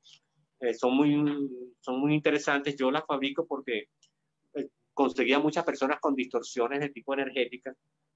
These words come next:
y la manera de corregirlas, bueno, me pareció que esta era interesante.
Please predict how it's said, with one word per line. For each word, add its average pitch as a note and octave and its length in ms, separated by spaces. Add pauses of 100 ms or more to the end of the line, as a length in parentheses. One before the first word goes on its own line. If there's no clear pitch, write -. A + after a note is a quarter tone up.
(220)
y C3+ 80
la A#2+ 100
manera A2+ 360
de D3 140
corregirlas, C#3 540
bueno, C3 220
me B2 120
pareció - 320
que - 100
esta C3 140
era C3 80
interesante. B2+ 640